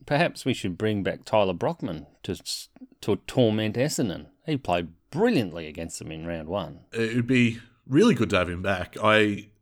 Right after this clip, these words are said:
Speaker 2: I wonder what's kept him out of this. I mean, there's a f-, probably a few factors, but
Speaker 1: Didn't he have a foot injury and he got ill before the match?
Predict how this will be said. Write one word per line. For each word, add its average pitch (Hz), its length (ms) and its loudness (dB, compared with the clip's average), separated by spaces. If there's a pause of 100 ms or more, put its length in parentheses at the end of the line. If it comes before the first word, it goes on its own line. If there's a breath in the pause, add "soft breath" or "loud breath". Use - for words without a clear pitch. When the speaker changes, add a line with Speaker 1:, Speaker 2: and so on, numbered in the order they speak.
(140)
Speaker 2:
I 110 100 2
wonder 185 460 4
what's 135 500 2 (220)
kept - 280 -2
him 98 120 0
out 92 140 2
of 87 60 -2
this. 85 160 -4
I 98 120 2
mean, 95 180 -2
there's 98 160 0
a 110 40 -4
f-, - 140 -16 (140)
probably 92 260 -2
a 82 40 -10
few - 240 -10
factors, 85 480 -6
but 92 260 -2 (200)
Speaker 1:
Didn't 175 140 2
he 156 60 4
have 151 120 4
a - 20 2
foot 170 240 0
injury 156 640 2
and 117 140 -2
he 110 80 0
got 104 300 0 (280)
ill 139 200 6
before 117 320 -4
the 113 80 0
match? 117 480 -4